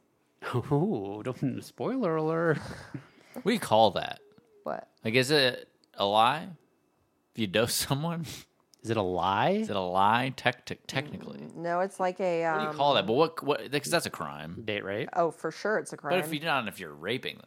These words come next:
Speaker 2: if you don't rape them, it's not
Speaker 1: No, it's
Speaker 2: date
Speaker 1: called
Speaker 2: rape.
Speaker 1: drugging. You,
Speaker 3: <laughs>
Speaker 1: you're drugging somebody.
Speaker 2: But there isn't, like, a more, uh, like, legal term for it?
Speaker 1: Uh,
Speaker 2: You know what I mean?
Speaker 1: poison.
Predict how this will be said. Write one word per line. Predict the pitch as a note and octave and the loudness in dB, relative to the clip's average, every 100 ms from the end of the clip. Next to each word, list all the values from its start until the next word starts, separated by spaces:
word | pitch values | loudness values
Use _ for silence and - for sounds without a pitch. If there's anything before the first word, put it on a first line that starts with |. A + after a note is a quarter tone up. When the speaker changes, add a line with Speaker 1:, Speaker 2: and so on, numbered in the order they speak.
| - | -8
Speaker 2:
if | G2 A2+ | -6 -4
you | |
don't | A#2+ E2 | -4 -2
rape | F#2 B2+ - | -2 -2 -6
them, | - - F2+ | -14 -14 -12
it's | |
not | - | 0
Speaker 1:
No, | F3 | 2
it's | A#2+ | 2
Speaker 2:
date | - | 2
Speaker 1:
called | C#3 | 0
Speaker 2:
rape. | G2 | 2
Speaker 1:
drugging. | G#2 B2 D3 G#2+ F2+ G2 | 4 4 4 0 -4 -4
You, | C3 - | 0 2
Speaker 3:
<laughs> | A3+ | 4
Speaker 1:
you're | A3 A#3+ | 4 4
drugging | A2 A#2+ B2+ G#2+ | 6 6 4 0
somebody. | C#3 G#2 G2+ A2+ C#3+ D3 - G#4+ | 0 -2 -2 -4 -4 -6 -10 -2
Speaker 2:
But | B2+ | 0
there | C3+ | 0
isn't, | C3+ | 0
like, | C3 | -2
a | A2 | -2
more, | G#2+ A2 A2 G#2+ | -2 -2 0 0
uh, | G2+ F#2+ F2+ F2 F#2 _ | 0 0 -2 -6 -10 _
like, | G2+ F2 | -16 -14
legal | E2+ A2 G#2 G2+ | -10 -8 -6 -8
term | - F#2 G2+ | -10 -14 -14
for | G2+ A2+ | -16 -18
it? | A2+ _ _ _ _ _ - - - | -20 _ _ _ _ _ -20 -12 -2
Speaker 1:
Uh, | A2+ A2+ A2 | 0 0 -2
Speaker 2:
You | |
know | B2+ | -6
what | |
I | |
mean? | C3 C3+ | 2 8
Speaker 1:
poison. | C3 B2+ G#2+ F#2 | 8 8 4 -2